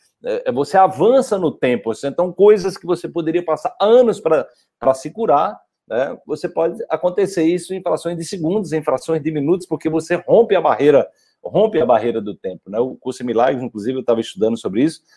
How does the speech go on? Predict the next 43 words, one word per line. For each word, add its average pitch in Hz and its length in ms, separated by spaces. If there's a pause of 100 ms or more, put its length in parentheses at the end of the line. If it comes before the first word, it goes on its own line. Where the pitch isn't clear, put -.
(160)
ele 120 160
fala 185 300
sobre 135 220
essa - 140
ruptura. 170 640 (200)
O 107 80
milagre 143 360
é 185 40
uma 160 80
ruptura 214 720 (100)
no 196 300
tempo, 156 640
né? 127 280
É - 60
uma 135 100
ruptura 139 440
no 180 120
tempo 202 360
onde 208 100
a 208 60
pessoa, 185 340
de 185 120
repente, 175 380
adquire. 202 680 (380)
E 151 120
aí, 180 240 (340)
onde 190 340
é 220 100
que 190 180
entra 170 380
a 120 40
fé? 110 360 (260)
A 139 120
fé 175 440
entra 202 400
exatamente, 151 600
a 139 60
fé - 340
quebra 160 340
o 123 40
processo 120 480
de 107 80
autossabotagem. 92 840